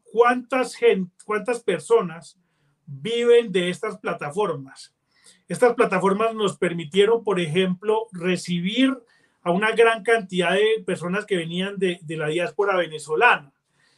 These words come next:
Eh, to-, todas esas personas, cuando, cuando les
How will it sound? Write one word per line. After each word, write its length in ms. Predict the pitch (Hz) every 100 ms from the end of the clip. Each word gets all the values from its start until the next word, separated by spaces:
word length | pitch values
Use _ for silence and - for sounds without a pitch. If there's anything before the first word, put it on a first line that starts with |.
| _
Eh, 300 | 180 175 202 - _ _ -
to-, 220 | 247 185
todas 340 | 254 262 277 277
esas 260 | 277 254
personas, 800 | - 190 - 214 190 185 - - _ _ _ _ _ _ _
cuando, 520 | 175 165 160 156 156 -
cuando 280 | 160 156
les 200 | 156 151